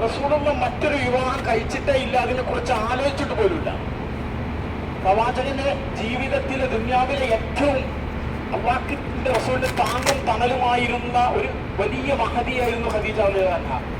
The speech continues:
എല്ലാവരും കളിയാക്കാൻ തുടങ്ങി. സമ്പന്നയായ ബിസിനസ്സുകാരിയായ ഖദീജ കെട്ടിയത് ഒരു കുടുംബ മഹിമയില്ലാത്ത അല്ലെങ്കിൽ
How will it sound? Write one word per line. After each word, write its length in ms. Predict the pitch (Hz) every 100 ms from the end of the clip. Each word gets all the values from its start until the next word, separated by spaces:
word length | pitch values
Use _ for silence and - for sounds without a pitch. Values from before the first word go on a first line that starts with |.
| - - - 196
എല്ലാവരും 360 | 226 277 311
കളിയാക്കാൻ 520 | 262 262 302 294 285
തുടങ്ങി. 280 | 262 226 214 - - - - - -
സമ്പന്നയായ 840 | - 214 240 269 269 262 247 226 226
ബിസിനസ്സുകാരിയായ 840 | 196 - 240 247 247 233 233 226 196
ഖദീജ 260 | 202 220 226
കെട്ടിയത് 920 | 247 202 - - 226 226 440 - - - - - -
ഒരു 120 | 294
കുടുംബ 400 | 247 247 254 254
മഹിമയില്ലാത്ത 760 | 254 247 - 247 233 226 220 214
അല്ലെങ്കിൽ 600 | 220 202 220 226 226